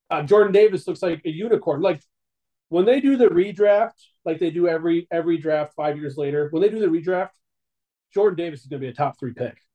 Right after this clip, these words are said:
you know, on all these articles. Like, he's that good. So I just think, um,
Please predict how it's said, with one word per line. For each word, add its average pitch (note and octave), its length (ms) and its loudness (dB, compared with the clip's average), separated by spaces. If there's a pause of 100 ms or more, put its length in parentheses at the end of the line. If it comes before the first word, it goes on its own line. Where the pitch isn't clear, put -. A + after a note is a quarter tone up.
(140)
you D#3 80 0
know, D3 220 6
on C#3+ 100 2
all C#3+ 140 4
these C3+ 140 0
articles. B2 380 -6
Like, C3+ 120 0
he's D3 220 -4
that C3 220 2
good. G#2+ 240 -10 (440)
So F3 420 4 (460)
I F#3 160 2
just G#3 220 -4
think, G3 240 -4
um, C#3 420 -8